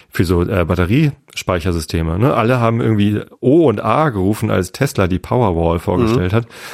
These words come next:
Speaker 1: Sowas gibt's natürlich längst. Also wahrscheinlich sogar verschiedene Geräte, weil der sagte
Speaker 2: Ja.
Speaker 1: jetzt, die haben jetzt Dezember zweitausendsechzehn, äh, sechstausend Installationen gehabt. Jetzt
Speaker 2: Aha.
Speaker 1: sind sie schon knapp bei siebentausend
Speaker 2: Hast du
Speaker 1: Installationen.
Speaker 2: im Kopf, wie die heißen?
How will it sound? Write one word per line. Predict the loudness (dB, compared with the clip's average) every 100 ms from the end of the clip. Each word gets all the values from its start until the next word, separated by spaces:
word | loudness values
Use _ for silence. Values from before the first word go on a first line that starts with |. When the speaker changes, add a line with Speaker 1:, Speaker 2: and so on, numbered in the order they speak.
| -4
Speaker 1:
Sowas | -2 0
gibt's | -2 -4
natürlich | -2 0 -2 -2
längst. | -2 -2 -6 -14 _ _ _ _ -8
Also | -2 0
wahrscheinlich | 0 0 0 0
sogar | 0 0
verschiedene | 0 2 2
Geräte, | 2 0 2
weil | 0
der | 2 2
sagte | 2 2 2
Speaker 2:
Ja. |
Speaker 1:
jetzt, | 0 -2 -8 -20 -20 -4
die | 0
haben | 2 2 0 -2 -2
jetzt | -4 -4 -10 -6
Dezember | -6 -2 0 2 0
zweitausendsechzehn, | 0 -2 0 -2 -2 -4 -6 -2 0 2 0 -4 -20 -20 _ _
äh, | 2 2 2
sechstausend | 0 -2 -6 -2 0 2 0 -2 -6 -16 _
Installationen | -4 -2 0 2 0 0 0 2 0
gehabt. | 0 0 -2 -6 -12 -4
Jetzt | 0
Speaker 2:
Aha. | 0
Speaker 1:
sind | 0
sie | -2
schon | -2
knapp | 0 -2 0
bei | -2
siebentausend | 0 -2 -2 -2 -2 -2
Speaker 2:
Hast | -4
du | -2
Speaker 1:
Installationen. | 0 2 2 2
Speaker 2:
im |
Kopf, | 0 0
wie | 0
die | 0
heißen? | -2 -4 -4